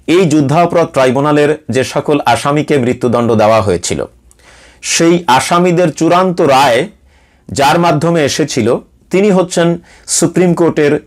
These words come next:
প্রধান বিচারপতি এস কে সিনহা। তাকে, একজন সুস্থ মানুষকে ক্যান্সারের রোগী বানিয়ে বন্দুকের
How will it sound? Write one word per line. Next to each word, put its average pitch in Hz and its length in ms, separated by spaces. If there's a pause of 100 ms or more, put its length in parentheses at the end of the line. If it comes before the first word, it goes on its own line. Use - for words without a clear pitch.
প্রধান 139 360
বিচারপতি 127 560
এস - 140
কে 123 120
সিনহা। 107 460 (680)
তাকে, 160 580 (220)
একজন 123 300
সুস্থ - 340
মানুষকে 170 680 (460)
ক্যান্সারের 147 440
রোগী 139 260
বানিয়ে 92 380 (680)
বন্দুকের 139 640